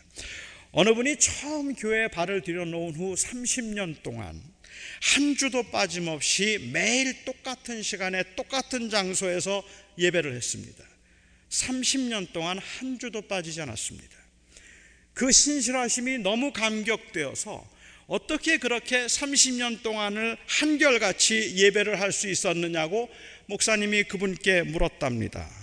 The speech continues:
그러자 그분이 대답하기를, 뭐, 갈 데도 없고 오라는 데도 없는 데다가 다니다 보니까 그냥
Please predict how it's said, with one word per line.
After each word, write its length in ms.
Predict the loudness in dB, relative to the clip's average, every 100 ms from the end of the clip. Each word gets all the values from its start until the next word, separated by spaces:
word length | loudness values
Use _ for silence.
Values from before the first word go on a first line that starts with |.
| -16
그러자 280 | -6 -4 -2
그분이 380 | -2 -4 0 0
대답하기를, 840 | 0 0 -4 -2 -2 0 0 -2 -6 -16 -20 -20 -18
뭐, 120 | -12
갈 180 | -4 -4
데도 380 | 0 -2 0 -2
없고 440 | -4 -8 -8 -8 -14 _
오라는 480 | -4 0 2 4 2
데도 320 | 2 0 -2 -6 -14 -20 -6
없는 400 | 2 4 6 4
데다가 400 | 0 -4 -6 -10 -12 -16 _ -20 -18 -20 -20 -20 -8
다니다 440 | 0 2 4 4
보니까 720 | 2 0 -4 -4 -4 -4 -6 -14 -18
그냥 340 | -10 -8 -8